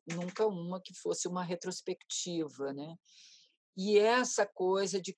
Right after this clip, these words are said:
como a obra dele é vasta e, é, num, num primeiro olhar, muitas vezes colocada como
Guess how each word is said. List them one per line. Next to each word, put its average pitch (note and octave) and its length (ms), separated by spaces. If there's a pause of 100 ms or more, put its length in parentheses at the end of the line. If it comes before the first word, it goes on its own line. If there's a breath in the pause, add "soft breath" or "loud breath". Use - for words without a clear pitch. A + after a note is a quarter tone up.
(100)
como B3+ 720 (120)
a E3+ 240
obra G3+ 420
dele E3+ 340
é E3+ 60 (240)
vasta E3 880 (1160)
e, E3 1040 (260)
é, C#3 840 (840)
num, F#3 540 (120)
num F#3 340
primeiro G3 360
olhar, F3 440 (180)
muitas F3+ 360
vezes E3 680 (380)
colocada E3+ 680
como D3+ 680